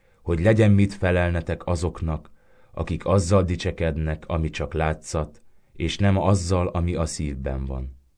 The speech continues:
Ha ugyanis révületbe estünk, Istenért történt, ha pedig józanok vagyunk, értetek van. Mert a Krisztus szeretete szorongat minket,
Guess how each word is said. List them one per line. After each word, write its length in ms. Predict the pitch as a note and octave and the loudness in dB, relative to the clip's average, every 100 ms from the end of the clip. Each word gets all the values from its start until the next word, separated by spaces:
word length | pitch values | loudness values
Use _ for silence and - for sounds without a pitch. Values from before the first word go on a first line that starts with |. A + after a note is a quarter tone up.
| _ _ _ _ _ _ _ _ _ _ _ | _ _ _ _ _ _ _ _ _ _ _
Ha 160 | F2+ F#2+ | 2 4
ugyanis 380 | F#2+ F#2 F2 | 4 2 0
révületbe 640 | D#2+ G2+ G2 E2 D#2 C2 C2+ | 2 2 4 2 -2 -2 -2
estünk, 520 | D#2+ D#2 - D2 C#2+ | -2 -4 -8 -8 -6
Istenért 580 | E2+ - E2 D2+ D#2 - | -6 -4 -4 -2 -2 -2
történt, 600 | F2 D2+ - E2 E2 - - - _ _ _ | -4 -4 -2 -2 -2 -8 -20 -20 _ _ _
ha 120 | - | -6
pedig 300 | - F#2+ E2 | 0 0 0
józanok 500 | F2 G#2 G2 G2 F#2 | 2 4 4 2 2
vagyunk, 580 | F2+ E2+ E2+ E2 D#2+ - _ - | 0 0 0 -2 -4 -16 _ -4
értetek 560 | E2 C#2 C#2+ C2+ C2+ | -2 -2 -6 -10 -12
van. 360 | C#2+ C2+ C2 C2 _ _ _ _ _ _ _ _ - _ - _ | -10 -10 -10 -12 _ _ _ _ _ _ _ _ -20 _ -20 _
Mert 320 | F2+ F2+ E2+ | 0 0 0
a 80 | F2 | -2
Krisztus 560 | F2+ A#2 - - A2 G2+ | 2 0 0 0 0 0
szeretete 840 | - G2+ G2 F#2+ F#2 F2 E2+ E2+ | 0 2 4 4 0 0 -4 -4
szorongat 680 | - - D#2+ D#2+ D#2+ D#2+ D#2+ | -10 -4 -2 0 0 -2 -2
minket, 540 | E2 D#2+ D#2+ E2 - | -2 -2 -2 -6 -6